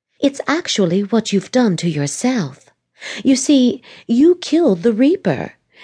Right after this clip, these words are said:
and the rules state that whoever kills a Reaper has to take their place"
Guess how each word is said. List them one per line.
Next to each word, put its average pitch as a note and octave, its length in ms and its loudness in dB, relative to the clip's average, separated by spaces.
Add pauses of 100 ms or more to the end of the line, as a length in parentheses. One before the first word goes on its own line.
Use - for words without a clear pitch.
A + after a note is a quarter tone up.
(100)
and G#3 180 2
the G3+ 180 2
rules C4+ 280 2
state G#3+ 460 0
that D3 140 -6
whoever F#3+ 380 2
kills G#3+ 400 0
a D#3+ 80 0
Reaper E3+ 360 -2 (120)
has A#3 220 -2
to F#3+ 100 -2
take D#3+ 240 -2
their G#3+ 180 -2
place" A#3+ 680 -6